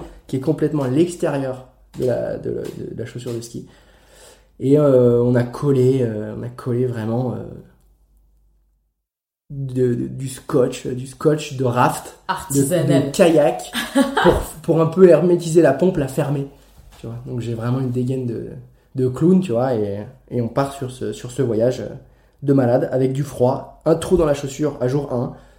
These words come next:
Speaker 1: et, euh, et on est super loin, on est à cinquante-trois kilomètres du Denali.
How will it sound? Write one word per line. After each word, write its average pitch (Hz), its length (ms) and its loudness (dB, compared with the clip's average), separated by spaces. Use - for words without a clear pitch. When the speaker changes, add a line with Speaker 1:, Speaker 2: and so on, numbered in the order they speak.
Speaker 1:
et, 135 240 2
euh, 107 640 0
et 120 80 -8
on 120 100 -4
est 120 80 -4
super 139 340 -6
loin, - 140 0
on 147 80 0
est 131 60 -2
à 123 60 -4
cinquante-trois 156 640 -4
kilomètres 123 500 -6
du 139 120 -6
Denali. 117 340 -4